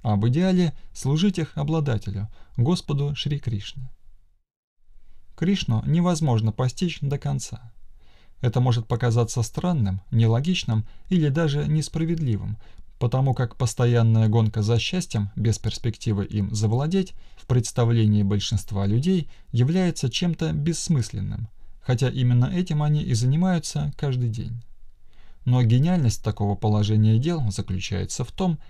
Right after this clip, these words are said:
что истинное счастье приносит не достижение цели, а именно процесс достижения этой цели. Предвкушение чуда гораздо сладостнее, чем само чудо.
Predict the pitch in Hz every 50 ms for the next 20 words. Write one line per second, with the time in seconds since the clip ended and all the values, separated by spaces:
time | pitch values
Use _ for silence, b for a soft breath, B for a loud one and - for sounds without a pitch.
0 | b b b b - - - 139 131 - - 190 185 - - 135 120 110 107 107
1 | 101 - - 117 101 90 - - - 104 104 - - - 139 160 180 185 185 -
2 | - 175 - - 165 151 170 160 165 156 - - 170 165 156 165 135 107 104 95
3 | 98 - - - - 101 95 98 - 110 - - - - - - - 107 101 -
4 | 170 180 180 185 180 180 180 180 170 - - 180 180 - - - 139 110 98 -
5 | - - 101 107 104 - - 120 131 170 185 180 170 165 160 175 156 - - 147
6 | 135 - - - 110 104 117 - - - - - - - - - - b b b
7 | b b b b b b 107 104 101 - - - 110 - - 180 185 180 180 175
8 | 160 - - - 160 156 160 151 143 B B B B B B 120 110 117 113 117
9 | 113 107 104 113 110 - - 180 185 175 175 156 - 165 160 160 156 175 180 -
10 | - 165 156 147 - 170 160 160 139 - - - - - 120 107 - - 127 120